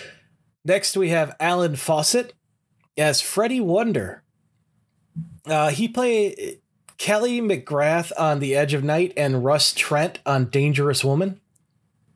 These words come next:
Uh, then we got Rob Garrison as Ralph,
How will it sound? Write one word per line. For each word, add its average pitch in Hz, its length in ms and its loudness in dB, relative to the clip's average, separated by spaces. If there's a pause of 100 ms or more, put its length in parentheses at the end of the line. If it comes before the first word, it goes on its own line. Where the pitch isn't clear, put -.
(960)
Uh, 120 240 -2
then 156 140 2
we 165 80 0
got 147 260 0
Rob 151 520 0
Garrison 185 480 0
as 131 220 0
Ralph, 135 600 -2